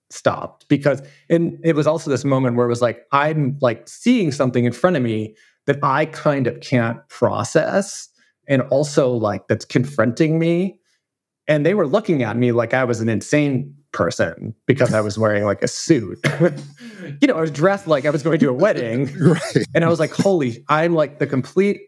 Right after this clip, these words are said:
Speaker 1: I, I'm the outsider here. I'm the freak. This is their world.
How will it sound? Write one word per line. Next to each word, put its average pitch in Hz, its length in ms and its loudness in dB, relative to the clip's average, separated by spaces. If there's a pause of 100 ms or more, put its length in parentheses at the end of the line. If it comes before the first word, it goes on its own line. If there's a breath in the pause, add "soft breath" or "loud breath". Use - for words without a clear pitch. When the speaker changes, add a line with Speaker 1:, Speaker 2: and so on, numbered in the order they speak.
Speaker 1:
I, 147 200 -4
I'm 202 200 2
the 175 160 0
outsider 165 500 0
here. 110 320 -4
I'm 170 320 2
the 139 60 -2
freak. 120 640 -2 (420)
This 190 200 2
is 131 140 -2
their 165 300 2
world. 120 640 -2